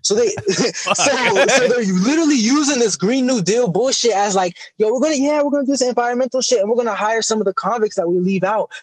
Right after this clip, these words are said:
Speaker 1: to work on our renewable energy plant." But,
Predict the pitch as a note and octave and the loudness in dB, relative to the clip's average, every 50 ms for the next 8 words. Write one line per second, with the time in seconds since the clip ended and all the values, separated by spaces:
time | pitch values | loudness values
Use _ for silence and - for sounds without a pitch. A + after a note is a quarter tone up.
0 | _ - F#3+ F3+ F#3+ F#3 E3+ F#3+ F#3 F#3 F3+ F3+ F3 E3+ D#3+ - - - - E3+ | _ -6 -2 -2 -2 0 0 -2 -2 0 0 -2 -2 -2 -4 -8 -14 -8 -6 -4
1 | F3+ F3+ F3+ F#3+ G3 F#3 E3 E3+ F3 F3 F3 E3+ E3+ G#3 A#3+ B3+ G3 F3+ F3 - | -2 0 0 0 0 0 0 0 0 0 0 0 0 -2 -2 -2 -2 -2 -4 -4
2 | - E3 D#3 C#3+ B2 - - - - _ - F#3+ G3 G3 F#3 F3+ | -4 -4 -2 -2 -4 -6 -10 -18 -10 _ -2 -2 0 0 -2 -2